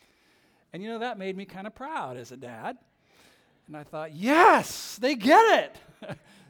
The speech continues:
They get what Christmas is really all about, that it's Jesus' birthday. And so I think that's a good thing, don't you? And, uh, you know, I, I wanna help all of us get it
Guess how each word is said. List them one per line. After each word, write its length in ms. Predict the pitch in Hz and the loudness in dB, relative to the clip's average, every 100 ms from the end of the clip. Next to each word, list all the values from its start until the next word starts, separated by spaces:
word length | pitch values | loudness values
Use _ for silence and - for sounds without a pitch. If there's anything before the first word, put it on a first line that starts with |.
| _ | _
They 280 | 170 240 302 | -2 0 0
get 600 | 190 240 370 440 330 - | -2 4 4 4 0 -2
what 280 | 214 294 240 | -2 -2 -4
Christmas 580 | 302 359 - 247 254 254 | -8 -8 -6 -8 -8 -10
is 220 | 226 196 | -14 -8
really 300 | 240 277 277 | -4 0 2
all 240 | 254 294 | 4 2
about, 440 | 311 349 415 381 202 | 2 2 4 2 0
that 140 | 214 | -4
it's 160 | 226 170 | -6 -12
Jesus' 580 | 160 285 285 269 294 | -10 -6 -6 -8 -14
birthday. 640 | 247 285 349 349 180 143 107 107 _ _ _ _ _ _ | -14 -14 -14 -16 -16 -16 -16 _ _ _ _ _ _ _
And 120 | 135 | -20
so 180 | - 160 | -16 -12
I 60 | 160 | -12
think 200 | 170 160 | -14 -16
that's 200 | 147 139 | -18 -16
a 20 | |
good 220 | 143 143 | -18 -18
thing, 180 | 143 117 | -18 -20
don't 240 | 123 127 | -20 -16
you? 240 | 202 240 302 _ _ _ _ _ _ _ _ _ _ | -8 -8 -8 _ _ _ _ _ _ _ _ _ _
And, 340 | 156 156 151 | -12 -10 -10
uh, 320 | 151 147 151 180 | -8 -6 -8 -10
you 100 | 240 | -4
know, 80 | 302 | -2
I, 240 | 269 302 220 | 0 0 0
I 120 | 320 | 0
wanna 260 | 339 302 | 0 -2
help 240 | 214 254 226 | -2 -4 2
all 300 | 254 285 226 | 6 6 6
of 80 | 185 | 2
us 160 | 175 | -4
get 260 | 180 233 208 | 2 6 6
it 180 | 139 | 4